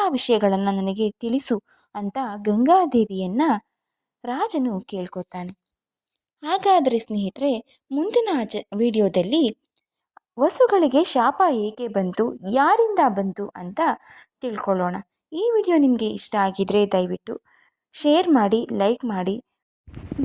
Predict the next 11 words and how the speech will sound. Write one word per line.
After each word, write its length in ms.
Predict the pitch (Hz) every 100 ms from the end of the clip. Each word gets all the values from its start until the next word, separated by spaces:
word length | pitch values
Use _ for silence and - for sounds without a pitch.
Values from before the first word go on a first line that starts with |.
| -
ದಯವಿಟ್ಟು 460 | 302 370 392 392
ಸಬ್ಸ್ಕ್ರೈಬ್ 400 | 262 233 - 349
ಮಾಡ್ಕೊಂಡು 500 | 302 233 - 220 202
ನೋಡಿ 380 | 208 202 196 330 - _ -
ಹಾಗೂ 400 | 339 311 302 320 - - -
ವಿಡಿಯೋ 280 | 302 415 392
ಹೇಗನ್ನಿಸ್ತು 640 | 320 262 320 320 269 - 240
ಅಂತ 180 | 226
ಕಾಮೆಂಟ್ 420 | 359 269 247 214 202
ಮಾಡಿ 260 | 190 180
ಹೇಳಿ. 300 | 180 175 175